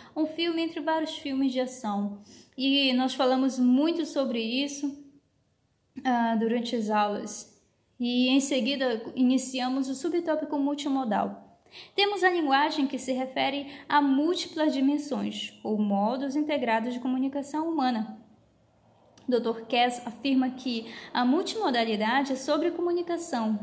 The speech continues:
Escolhemos o modo que melhor comunicará o significado do que queremos dizer. Diferentes modos têm diferentes funções. Diferentes modos de comunicação são escolhidos com base no público.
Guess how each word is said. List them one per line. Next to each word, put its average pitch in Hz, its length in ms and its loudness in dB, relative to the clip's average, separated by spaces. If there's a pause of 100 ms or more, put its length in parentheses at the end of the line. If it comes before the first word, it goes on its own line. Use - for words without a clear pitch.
Escolhemos 269 720 0
o 285 60 2
modo 240 460 0
que 277 120 -4
melhor 247 380 0
comunicará 302 880 -2 (480)
o 254 80 -2
significado 233 920 -2
do 254 160 -2
que 330 160 -4
queremos 311 440 2
dizer. 254 540 -4 (540)
Diferentes 226 580 -2
modos 226 540 2
têm 269 100 0
diferentes 349 440 -2
funções. 220 800 -4 (320)
Diferentes 302 560 0
modos 269 400 2
de 254 60 -2
comunicação 220 760 0
são 294 240 -2
escolhidos 294 600 -2
com 294 200 0
base 277 360 0
no 339 160 -2
público. 262 360 -2